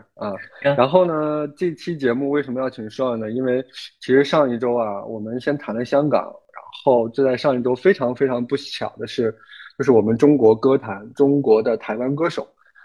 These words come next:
Speaker 1: 那，
Speaker 2: 香港，
Speaker 1: 哦，
Speaker 2: 他其实是香港。
Speaker 1: 中国的香港歌手，对，
Speaker 2: 嗯。
Speaker 1: 中国的香港歌手有一位巨星，
Speaker 2: 嗯。
Speaker 1: 呃，陨落了，非常的突然，在七月二号的时候，然后由他的姐姐李思琳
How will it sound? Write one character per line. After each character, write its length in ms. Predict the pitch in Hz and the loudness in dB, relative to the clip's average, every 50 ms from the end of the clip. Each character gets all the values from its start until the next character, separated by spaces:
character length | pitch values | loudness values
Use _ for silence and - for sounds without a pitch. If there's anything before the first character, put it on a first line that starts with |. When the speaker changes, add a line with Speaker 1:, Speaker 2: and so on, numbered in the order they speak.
| _ _ _ _ | _ _ _ _
Speaker 1:
那， 340 | - 135 135 127 123 120 117 110 | -4 0 0 2 2 2 0 2
Speaker 2:
香 160 | - - 147 | 4 4 4
港， 160 | 143 131 113 | 4 4 0
Speaker 1:
哦， 40 | 127 123 | 0 2
Speaker 2:
他 100 | - 170 | 4 4
其 80 | 190 208 | 4 4
实 160 | 151 147 139 | 6 4 4
是 80 | 151 | 4
香 220 | - - 170 175 185 | 4 4 4 4 4
港。 100 | 165 - | 4 4
Speaker 1:
中 0 | |
国 0 | |
的 80 | 160 | 2
香 20 | 117 | 0
港 80 | 107 107 | -2 -4
歌 180 | 135 131 127 | -4 -4 -4
手， 240 | 127 - 107 98 - _ _ | -4 -6 -10 -14 -14 _ _
对， 100 | - 123 | -6 -6
Speaker 2:
嗯。 180 | 113 131 123 113 | -4 -4 -6 -6
Speaker 1:
中 120 | 151 151 | -6 -4
国 100 | 160 139 | -2 -2
的 80 | 127 135 | -2 -2
香 220 | 135 - 170 175 | -2 -2 -4 -2
港 180 | 165 123 107 107 | -2 -4 -6 -6
歌 140 | 117 120 120 | -6 -8 -8
手 240 | - 113 101 101 | -8 -10 -10 -10
有 140 | 110 110 107 | -10 -10 -8
一 40 | 113 | -6
位 300 | 120 123 135 127 123 117 - _ _ - | -2 -2 0 0 -2 -4 -8 _ _ -8
巨 200 | - 202 185 139 | -4 -2 0 0
星， 320 | 117 - 135 123 123 120 120 - | 0 0 -2 -2 -2 -2 -6 -10
Speaker 2:
嗯。 400 | - - _ _ _ - 117 113 | -14 -18 _ _ _ -12 -10 -8
Speaker 1:
呃， 60 | 110 | -4
陨 260 | 113 123 120 110 101 | 0 2 2 2 2
落 240 | 104 117 123 120 110 | 0 0 0 0 0
了， 160 | 107 98 - - _ _ _ _ 110 - - | 0 -2 -8 -12 _ _ _ _ -20 -4 2
非 180 | - 180 190 202 | 4 4 4 4
常 260 | - - - - 110 | 2 -2 -8 -8 -6
的 140 | 110 110 110 | -4 -6 -6
突 380 | - - - - 143 139 139 | -8 -12 -12 -8 -4 -4 -2
然， 200 | 127 101 - - _ _ _ _ _ _ _ _ _ _ _ _ - | -4 -4 -8 -12 _ _ _ _ _ _ _ _ _ _ _ _ -2
在 100 | 127 123 | -2 -2
七 200 | - - - 147 | -2 0 2 2
月 80 | 139 | 2
二 200 | 127 127 135 131 | 2 2 0 -2
号 140 | 127 - 117 | -2 -2 -4
的 80 | 113 110 | -4 -6
时 140 | - - | -10 -14
候， 240 | 107 - 117 117 - _ _ _ _ _ _ | -12 -10 -10 -12 -12 _ _ _ _ _ _
然 160 | - 113 110 | -8 -8 -4
后 160 | - 135 123 | -2 0 0
由 220 | 113 110 107 110 123 | 0 0 0 -2 -4
他 280 | - - 131 131 127 120 _ _ - | -4 -4 -4 -4 -4 -4 _ _ -2
的 260 | - 120 113 110 107 | 0 2 2 2 0
姐 300 | 104 - - 120 107 101 | -2 -2 0 0 0 0
姐 340 | 101 - - 120 120 123 123 | 0 2 4 4 4 4 4
李 240 | 123 120 117 107 107 | 2 2 0 0 -2
思 340 | 107 - - - 147 151 151 | -4 -8 -6 0 2 4 6
琳 440 | 147 123 110 107 107 113 123 147 160 | 6 6 6 6 6 6 4 2 2